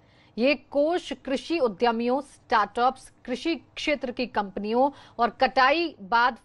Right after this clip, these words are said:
फसल प्रबंधन में किसान समूहों की मदद के लिए बनाया गया है। साथ ही मोदी ने प्रधानमंत्री किसान सम्मान निधि योजना के तहत आठ दशमलव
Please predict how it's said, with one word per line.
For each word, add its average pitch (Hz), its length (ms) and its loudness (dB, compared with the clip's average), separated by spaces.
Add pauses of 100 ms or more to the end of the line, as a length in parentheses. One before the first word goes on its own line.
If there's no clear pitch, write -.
फसल 262 320 -6
प्रबंधन 233 520 -6
में 175 120 -10
किसान 247 480 -2
समूहों 240 440 -6
की 269 140 -10
मदद 220 360 -2
के 254 120 -4
लिए 247 160 2
बनाया 208 460 -2
गया 220 180 0
है। 254 160 -2 (440)
साथ 269 160 6
ही 277 160 -6
मोदी 262 340 -4
ने 233 120 -10 (140)
प्रधानमंत्री 269 760 0
किसान 247 500 -2
सम्मान 226 540 -4
निधि 214 340 -4
योजना 214 400 -2
के 233 140 -4
तहत 226 320 -2 (360)
आठ 269 400 2
दशमलव 247 480 -4